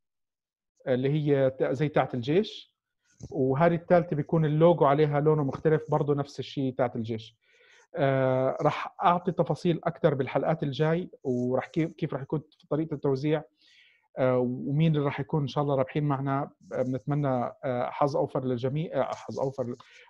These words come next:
بنتمنى التوفيق للجميع. بس مثل ما حكينا، اعذرونا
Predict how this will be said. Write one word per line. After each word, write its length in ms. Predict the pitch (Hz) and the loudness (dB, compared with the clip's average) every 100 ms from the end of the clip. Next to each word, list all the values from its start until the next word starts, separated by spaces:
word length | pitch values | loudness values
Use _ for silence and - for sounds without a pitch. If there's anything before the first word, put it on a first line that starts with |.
| - | -8
بنتمنى 320 | 139 160 170 | -2 0 2
التوفيق 320 | 160 - 160 | 0 0 0
للجميع. 480 | 127 120 127 127 117 - _ _ - | 0 0 -2 -2 -4 -8 _ _ -6
بس 180 | 139 170 | -2 0
مثل 160 | 165 | 0
ما 100 | 165 | 0
حكينا، 420 | 147 - 156 139 - _ _ | -2 -2 -2 0 -6 _ _
اعذرونا 800 | 165 165 143 151 160 147 131 135 | 2 2 2 2 4 2 0 -4